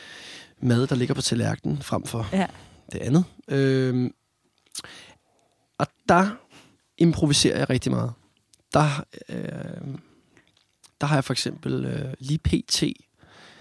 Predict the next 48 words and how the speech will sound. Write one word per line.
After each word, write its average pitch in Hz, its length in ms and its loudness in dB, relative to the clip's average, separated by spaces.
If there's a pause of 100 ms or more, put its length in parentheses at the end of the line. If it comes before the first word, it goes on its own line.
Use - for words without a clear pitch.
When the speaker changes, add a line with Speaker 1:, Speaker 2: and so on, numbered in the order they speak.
(880)
Speaker 1:
tre - 240 2
forskellige 135 320 2
karakterer, - 540 0 (480)
som 127 220 -2
jeg 127 80 -4
kan 110 100 -2
hoppe 117 180 4
ind 127 120 2
i. 147 180 -4 (120)
Speaker 2:
Er 175 80 8
det 185 100 4
rigtigt? 262 280 -2
Speaker 1:
Ja, 127 240 -2
der 123 60 -4
er 123 60 -2
Karsten 131 460 0
på 131 80 0
fireogfyrre 135 460 2
år 127 140 2 (300)
med 131 80 2
fortænder. 127 500 0 (120)
Han 131 80 -4
ser 127 120 0
sådan 123 180 0
her 123 80 -2
ud. 123 100 -6 (1800)
Og - 140 -2
så 143 100 4
er 131 60 6
der 127 80 6
Gudrun, 139 380 6
hun 143 180 2
ser 135 120 0
sådan 131 200 4
ud. 127 160 2 (1700)
Og - 60 -14
hun 135 100 0
siger 131 140 0
sådan 131 100 2
her, 123 60 4
hun 127 100 4
er 131 40 6
meget 131 180 6
negativ, 139 380 4 (360)
og 127 100 2
hun 120 100 8
hader 131 200 8
kys. - 340 0